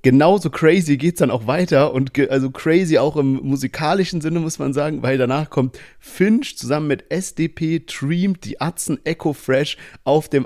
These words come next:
Abfahrt Mammut Remix, <laughs> der jetzt rausgekommen ist. Es wird richtig crazy. Und enden tun wir mit einem Song, über den wir jetzt schon das ein oder andere Mal gesprochen haben und der endlich draußen ist, und zwar Bones M C und ufo drei sechs eins mit ihrem neuen Track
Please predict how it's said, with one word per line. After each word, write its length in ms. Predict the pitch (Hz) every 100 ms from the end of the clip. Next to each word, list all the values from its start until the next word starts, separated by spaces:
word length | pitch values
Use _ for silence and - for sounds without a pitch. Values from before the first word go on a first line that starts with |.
| -
Abfahrt 500 | 160 - - 147 143
Mammut 420 | 120 143 175 123
Remix, 460 | 110 117 110 170 -
<laughs> 100 | -
der 80 | 160
jetzt 220 | 127 -
rausgekommen 680 | 120 127 127 - 113 107 143
ist. 120 | - 175 - -
Es 260 | 127 147 135
wird 140 | 135
richtig 320 | 170 - 127
crazy. 500 | - 110 120 117 139 - - -
Und 220 | 139 139 -
enden 320 | 170 202 - 160
tun 180 | 170
wir 60 | 170
mit 160 | 156 131
einem 180 | 139
Song, 440 | 139 - 143 165 165 - 113
über 120 | 120
den 200 | 156 185
wir 80 | 165
jetzt 140 | 160
schon 120 | 147
das 160 | 143 -
ein 240 | 143 208
oder 160 | 175 -
andere 220 | 175 165
Mal 160 | 139 135
gesprochen 580 | 120 - 165 156 135
haben 220 | 107 120 120
und 160 | 117
der 280 | 127 - -
endlich 540 | 156 202 190 151 -
draußen 520 | 135 - 131 165 - -
ist, 280 | 135 - - - _
und 180 | 113 -
zwar 440 | - 113 143 151
Bones 540 | 95 87 139 202 208 170
M 120 | 160
C 440 | - 156 160 175 - _
und 300 | 165 202 - _
ufo 300 | 196 202 170
drei 220 | 139 143
sechs 280 | 139 - -
eins 300 | 139 151 -
mit 100 | -
ihrem 220 | 123 120
neuen 260 | 123 143 143
Track 380 | - 113 -